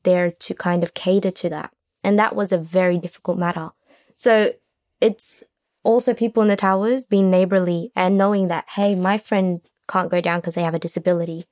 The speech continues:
Let me go down and listen and get them what they need." Because as Muslims, we do have a responsibility for our neighbors. And that's one of the things that angered me the most, was my neighbor was next door. They don't speak any English. They speak Vietnamese.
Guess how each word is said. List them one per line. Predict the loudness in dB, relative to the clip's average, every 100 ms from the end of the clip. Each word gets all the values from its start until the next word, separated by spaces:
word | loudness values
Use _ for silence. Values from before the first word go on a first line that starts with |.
| _ -2
Let | 2
me | 4 4
go | 4
down | 2 -2
and | -2 -2
listen | -4 -6 -8 -10 _ _ _
and | -2
get | 0 0
them | -2
what | -2
they | -4
need." | -4 -4 -2
Because | 2 2 0
as | -2 0 2
Muslims, | 0 0 0 0 -2 -6 -2
we | -2
do | 2 2
have | 2 0 -2 -2
a | -2 -2
responsibility | -2 -4 -4 -4 -2 -2 -4
for | -4 -4
our | -2
neighbors. | -2 -2 -2 -4 -8 _ _ _ _ 0
And | 2
that's | 2 2
one | 2 4
of | 4
the | 2
things | 2 2 2
that | -2
angered | 0 0 0 0
me | 0
the | 0
most, | -2 -2
was | -4 -2
my | 0 2
neighbor | 4 4 4 2
was | 2 -2 -2
next | -4 -4
door. | -6
They | -2 0
don't | 0
speak | -2 -12 -4
any | 0 2 2
English. | 2 2 0 0
They | -2 -2
speak | -4 -2
Vietnamese. | 0 0 0 0 -4